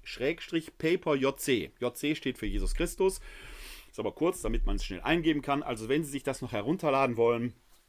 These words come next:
unter w w w punkt k c k zweiundvierzig punkt d e schrägstrich paper j c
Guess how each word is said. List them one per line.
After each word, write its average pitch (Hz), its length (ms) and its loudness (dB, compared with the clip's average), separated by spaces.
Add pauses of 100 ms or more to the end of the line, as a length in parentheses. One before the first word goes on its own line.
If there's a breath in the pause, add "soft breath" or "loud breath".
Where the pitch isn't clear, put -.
(180)
unter 110 280 -2
w 151 120 4
w 143 120 4
w 139 160 4
punkt 131 280 -2
k 151 200 0
c 135 140 -4
k 139 220 -2
zweiundvierzig 135 640 -4
punkt 117 240 -8
d 117 60 -2
e 120 260 -2
schrägstrich - 640 -4
paper 127 300 0
j 104 200 -2
c 113 320 -2